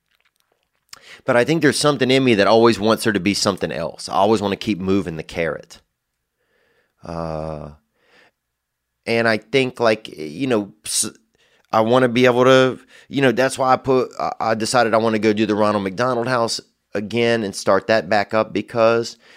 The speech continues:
I need something also to just make sure that I stay in a place, um, where I realize, like, what's important. You know, for me. You know, I don't wanna get disconnected, man. I don't ever want to, uh,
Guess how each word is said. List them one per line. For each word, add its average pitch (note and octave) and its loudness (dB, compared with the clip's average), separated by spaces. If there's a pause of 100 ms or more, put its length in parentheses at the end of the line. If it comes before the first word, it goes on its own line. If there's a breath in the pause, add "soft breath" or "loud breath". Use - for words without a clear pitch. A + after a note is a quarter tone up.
(160 soft breath)
I B2+ -4
need C#3+ -4
something C3+ -4 (300 soft breath)
also B2+ 4
to A#2 0
just A2+ -4
make A2+ 0
sure A#2+ 2
that A2+ 2
I A2+ 4
stay A2 2
in G#2+ 2
a G2+ -2
place, G#2+ -2 (160)
um, F#2+ 0 (1600)
where G#2 2
I G2 4
realize, G2+ 4
like, E2+ -4
what's G2 -4
important. F2 -8 (1080)
You F#2 -4
know, F2 0
for G2 -4
me. F#2+ -2 (1200 soft breath)
You F2+ -8
know, F#2 2
I G2+ 2
don't A2+ 2
wanna A#2 2
get E2+ -2
disconnected, D#2+ -8
man. E2 -6
I F#2+ -2
don't G#2+ -2
ever F#2+ 0
want F2 -4
to, E2 -6
uh, D2+ -6